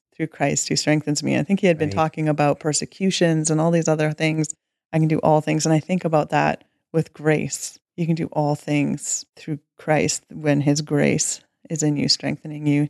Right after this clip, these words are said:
Speaker 1: teaching you, empowering you.
Speaker 2: That verse is the essence of grace, isn't it?
Speaker 1: Yeah.
Speaker 2: It just defines so well what happens. Christ strengthens us, and
Speaker 1: Mm.
Speaker 2: through that strength, we can do all things.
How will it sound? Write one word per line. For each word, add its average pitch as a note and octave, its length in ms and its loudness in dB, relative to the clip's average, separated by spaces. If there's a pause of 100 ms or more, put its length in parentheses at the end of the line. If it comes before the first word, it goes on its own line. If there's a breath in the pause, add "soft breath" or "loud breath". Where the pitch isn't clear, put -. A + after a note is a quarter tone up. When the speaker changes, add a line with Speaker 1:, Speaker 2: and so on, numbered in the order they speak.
Speaker 1:
teaching D3+ 360 -6
you, C#3+ 280 0
empowering D3+ 540 2
you. D3+ 220 2 (280)
Speaker 2:
That A#2 280 2
verse G#2+ 360 0
is G2 160 0
the G2 180 -2
essence F2+ 400 -6
of F2 120 -12
grace, E2+ 320 -10
isn't F2+ 220 -4
it? - 120 -4 (200)
Speaker 1:
Yeah. D3+ 360 -14
Speaker 2:
It A2 220 -12
just - 280 -2
defines A2 640 0
so A2+ 300 2
well G2 380 0
what G2 180 2
happens. F#2+ 760 -4
Christ - 480 0
strengthens G2+ 720 -4
us, - 360 -2 (200)
and D#3+ 240 -10
Speaker 1:
Mm. - 20 -14
Speaker 2:
through G#2+ 200 -2
that G2 220 -2
strength, F#2+ 440 -6
we G2 80 -2
can F#2+ 160 -16
do F#2+ 180 -8
all F2+ 260 -2
things. F#2 500 -16